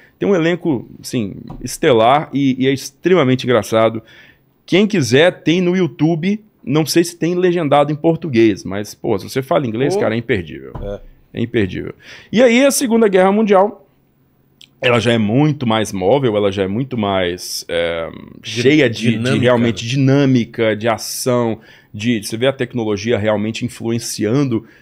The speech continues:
Speaker 1: Né? E você vê
Speaker 2: Mas é, foi um avanço muito rápido, né?
Speaker 1: Foi, muito rápido e, e até pelo fato de que os caras que comandavam na Segunda Guerra Mundial eram os caras que tomaram tiro na Primeira,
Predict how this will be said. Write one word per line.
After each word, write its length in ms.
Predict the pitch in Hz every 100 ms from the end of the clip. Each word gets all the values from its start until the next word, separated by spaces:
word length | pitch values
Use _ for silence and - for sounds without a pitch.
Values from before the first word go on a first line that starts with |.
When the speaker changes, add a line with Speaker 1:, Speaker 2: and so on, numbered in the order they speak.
| _ _
Speaker 1:
Né? 300 | 92 101 104
E 220 | 107 123 139
você 640 | 131 190 208 - 170 190
vê 560 | 160 113 110 139 170 214
Speaker 2:
Mas 160 | 110 104
é, 80 |
foi 200 | 123 -
um 80 | 127
avanço 340 | 147 101 120 123
muito 220 | 110 -
rápido, 420 | 110 107 98 95
né? 80 | 90
Speaker 1:
Foi, 300 | 139 104 101 117
muito 280 | 127 143
rápido 540 | 131 107 127 131 139 151
e, 400 | 160 170 151 - 147
e 180 | 165 -
até 500 | 151 - _ 226 285
pelo 460 | 285 _ 226 220
fato 580 | 190 - - 165 170 147
de 140 | 123 123
que 340 | - 117 110
os 240 | 143 156 -
caras 380 | 156 151 143
que 300 | - 135 120 - _ _ _ _ _
comandavam 720 | - 160 139 113 123 175 165
na 100 | 143
Segunda 340 | 127 120 113 104
Guerra 220 | 104 98
Mundial 480 | 101 95 95 90 - - -
eram 220 | 135 190
os 160 | 156 -
caras 360 | 147 131 117
que 380 | - 127 117 104 _ _ _ _ _ _ _ _ _ -
tomaram 420 | 120 135 165 143
tiro 340 | - 147 180
na 120 | 165
Primeira, 640 | 135 120 104 123 208 -